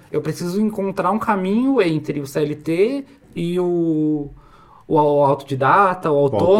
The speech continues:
Speaker 2: autônomo.
Speaker 1: de forma geral, pra eu conseguir me encaixar, porque nenhum dos dois parece que funciona pra mim, sabe?
Speaker 2: E é muito complexo isso, né?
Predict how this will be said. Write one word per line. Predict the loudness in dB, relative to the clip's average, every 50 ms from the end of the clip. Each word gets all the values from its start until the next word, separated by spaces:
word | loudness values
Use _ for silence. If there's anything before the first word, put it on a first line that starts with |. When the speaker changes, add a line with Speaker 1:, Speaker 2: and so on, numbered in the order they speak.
| 4 4
Speaker 2:
autônomo. | 2 2 2 0
Speaker 1:
de | 0 0
forma | 0 2 2 2 2 0 -2
geral, | 0 2 4 6 6 6 6 6 4 2
pra | 2 2 0
eu | 2
conseguir | 2 0 -4 -4 -4 -2 0 0
me | 2 2
encaixar, | 2 0 0 -2 -2 -2 -2 -2 0 0 0
porque | -2 -2 -2 -4
nenhum | -4 -2 -4 -2
dos | -2 -4 -4
dois | -2 -2 -2 -2
parece | 0 0 2 2 2 0 -2
que | -12 -10
funciona | -10 -6 -4 -4 -4 -4 -4
pra | -6 -6 -6
mim, | -6 -6 -6
sabe? | -6 -6 -6 -4 -6 -6 -10 -12 -16 _ _ _ _ _ _ _ _ _ _ _ -12 -6
Speaker 2:
E | -4 -2 -2
é | 0 -2
muito | -4 -6 -6 -6
complexo | -6 -4 -4 -2 -4 -4 -6 -8 -8 -6
isso, | -6 -6 -6 -8 -10 -10
né? | -10 -10 -10